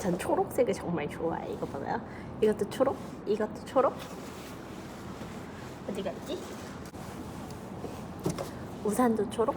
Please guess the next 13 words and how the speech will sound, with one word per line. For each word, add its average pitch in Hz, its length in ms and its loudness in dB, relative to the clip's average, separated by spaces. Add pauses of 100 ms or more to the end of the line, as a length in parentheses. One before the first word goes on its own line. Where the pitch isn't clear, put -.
(140)
지갑도 226 500 8
초록. - 280 4 (600)
여러분, 165 320 8
이거 156 140 4
진짜 165 600 2
저의 185 320 8
마지막 170 580 6
지갑이에요. 175 680 4
이거 196 240 10
잃어버리잖아요? 170 960 6 (640)
전 214 180 4
진짜 202 640 6
이제, 185 300 4